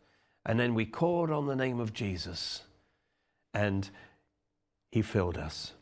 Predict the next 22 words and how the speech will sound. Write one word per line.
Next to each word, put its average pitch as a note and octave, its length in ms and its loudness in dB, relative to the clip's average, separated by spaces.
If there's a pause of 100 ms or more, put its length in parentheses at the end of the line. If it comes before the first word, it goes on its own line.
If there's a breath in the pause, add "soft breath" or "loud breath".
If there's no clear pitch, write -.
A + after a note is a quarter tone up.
(120)
Praise F2+ 340 2
God. D#2 380 -4 (1120)
And G#2 100 2
so G#2+ 320 6 (640 loud breath)
we G#2+ 140 4
see A#2+ 480 4 (280)
the A#2 140 2
first B2+ 420 2
miracle, A#2 560 2 (600 loud breath)
uh, F2+ 420 0
at F#2+ 160 -2
creation G#2 720 2
was F2 200 -2
an F#2+ 100 6
example G2+ 500 0
of E2 80 -4
this. D#2 260 -4
And F2+ 140 0 (240 loud breath)
two G#3 160 6
Corinthians D#3 520 2
four B2 220 0
six - 400 -2